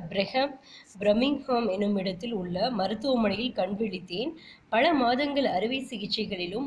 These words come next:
மறுவாழ்வு சிகிச்சையிலும் கழிந்தது. இங்கிலாந்தில் உள்ள எனது புது வீட்டில்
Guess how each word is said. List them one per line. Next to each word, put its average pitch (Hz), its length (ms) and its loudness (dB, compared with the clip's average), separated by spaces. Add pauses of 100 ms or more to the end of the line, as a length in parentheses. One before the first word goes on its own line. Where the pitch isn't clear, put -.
(120)
மறுவாழ்வு 254 520 0
சிகிச்சையிலும் 190 720 -6 (120)
கழிந்தது. 190 540 -2 (460)
இங்கிலாந்தில் 240 560 2
உள்ள 208 160 0
எனது 220 460 0
புது 226 280 -4
வீட்டில் 208 500 -4